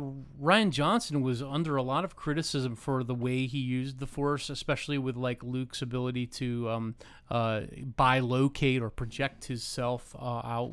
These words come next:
using the Force. Um, but he, he defended himself with a lot of encyclopedias and books and that.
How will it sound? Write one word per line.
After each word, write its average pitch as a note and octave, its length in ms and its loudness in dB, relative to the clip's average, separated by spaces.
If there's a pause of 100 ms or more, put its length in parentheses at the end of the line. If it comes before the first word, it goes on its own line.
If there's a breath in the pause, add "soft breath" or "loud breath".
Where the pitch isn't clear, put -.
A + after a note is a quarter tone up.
using B2+ 280 -2
the A#2+ 80 -2
Force. B2 400 -4 (340 loud breath)
Um, C#3 320 4
but C3+ 160 2
he, D#3+ 260 2
he D3+ 140 0
defended F#3 540 4
himself C3 520 0
with C3 120 0
a B2+ 60 0
lot C3 260 2
of B2+ 120 2
encyclopedias C3 920 -2
and A#2+ 160 -2
books - 340 -4
and B2 160 0
that. B2 300 0